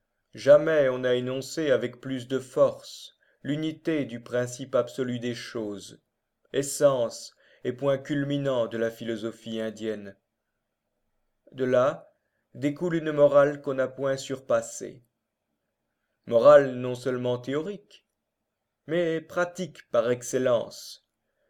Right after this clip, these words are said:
unissant les plus nobles affections de la nature humaine à la loi stoïque du désintéressement. Il faut lire ce petit livre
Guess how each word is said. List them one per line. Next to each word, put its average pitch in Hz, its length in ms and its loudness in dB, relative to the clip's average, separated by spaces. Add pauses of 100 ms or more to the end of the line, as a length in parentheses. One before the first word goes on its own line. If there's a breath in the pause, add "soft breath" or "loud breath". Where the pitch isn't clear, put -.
(120)
unissant 143 580 4
les 147 140 0
plus 131 200 -6
nobles 135 440 4
affections 135 600 -4
de 135 80 0
la 135 140 2
nature 131 360 -2
humaine 131 520 -2 (380 soft breath)
à 120 80 0
la 139 120 12
loi 147 280 10
stoïque - 800 -6
du 127 260 -4
désintéressement. 117 1120 -4 (2250)
Il 180 120 -12
faut 240 160 -4
lire 233 220 -2
ce - 120 -4
petit 123 320 -6
livre 101 500 -10